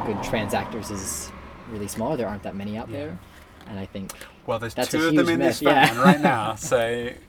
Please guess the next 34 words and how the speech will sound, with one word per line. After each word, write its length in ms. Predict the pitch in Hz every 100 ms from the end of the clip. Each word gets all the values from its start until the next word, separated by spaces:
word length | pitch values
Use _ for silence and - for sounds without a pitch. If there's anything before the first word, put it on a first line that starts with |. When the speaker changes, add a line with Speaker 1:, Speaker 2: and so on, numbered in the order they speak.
| -
Speaker 2:
you 120 | 131 110
know, 200 | 101 107
we're 180 | 127
here. 300 | 120 147 117 - - - - - - - - -
I 40 | 208
think, 380 | 220 220 - - - - - - - - - - -
yeah, 220 | 131 113
it's 180 | - -
such 200 | 165 135
an 60 |
excuse. 380 | 131 - 139 131
And 120 | - 156
there's 140 | 147
always, 440 | 170 160 151 135
like, 200 | 135 127
I 80 | 131
mean, 200 | 127 127
I 140 | 131 123
feel 420 | - - 127 117
very 240 | 120 117
conflicted 580 | 120 113 127 123 - 127
around 480 | 113 107 107 107 101 -
the 60 | 110
thing 280 | - 110 104
of, 280 | 101 - - - - - - -
you 100 | 117 104
know, 180 | 101
shows 340 | 104 - 98 98
like 180 | 104 -
Transparent 640 | 104 98 - 98 98 98
or 60 | 101
whatever, 420 | 101 104 101 92
that 140 | 107 - -
they, 180 | 113